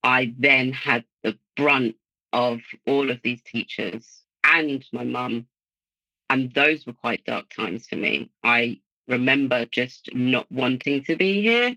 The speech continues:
and just thinking, you know, "I don't really understand why I'm disliked by so many adults,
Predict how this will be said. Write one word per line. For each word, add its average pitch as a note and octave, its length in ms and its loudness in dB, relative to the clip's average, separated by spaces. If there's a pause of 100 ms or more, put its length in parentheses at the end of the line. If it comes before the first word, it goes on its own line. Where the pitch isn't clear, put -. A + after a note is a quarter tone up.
(580)
and C3+ 160 2
just C3+ 220 -6
thinking, C#3+ 580 2
you D3+ 80 2
know, C#3 260 2 (320)
"I C3 100 2
don't D3 380 2
really C#3 320 2
understand C3 920 -2 (540)
why C3 600 0 (280)
I'm B2 220 0
disliked - 880 -4 (300)
by B2+ 120 0
so B2 300 0
many A#2 280 -2
adults, - 640 -6